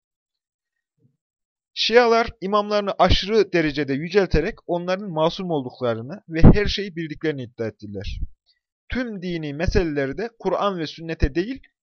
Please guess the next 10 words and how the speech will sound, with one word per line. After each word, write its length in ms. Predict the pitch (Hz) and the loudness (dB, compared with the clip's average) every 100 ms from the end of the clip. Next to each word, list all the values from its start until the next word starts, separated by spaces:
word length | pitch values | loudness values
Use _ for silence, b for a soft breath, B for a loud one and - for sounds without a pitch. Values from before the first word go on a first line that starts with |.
| _ | _
direkt 240 | 180 254 | 2 2
olarak 360 | 196 175 226 - | 4 0 -2 -6
masum 460 | 156 165 180 233 196 | 0 0 0 -6 -8
bilinen 300 | 180 214 190 | -8 -8 -8
bu 120 | 185 | -8
imamlara 400 | 185 180 180 185 | -4 -2 0 -2
götürmek 560 | 165 165 170 170 175 | -4 -8 -8 -10 -8
gerekliliğini 840 | - 151 156 156 151 156 151 139 - | -4 -2 -4 -6 -4 -4 -4 -6 -8
ileri 280 | 127 113 107 | -8 -6 -6
sürdüler. 520 | - 107 95 98 95 | -10 -14 -12 -14 -6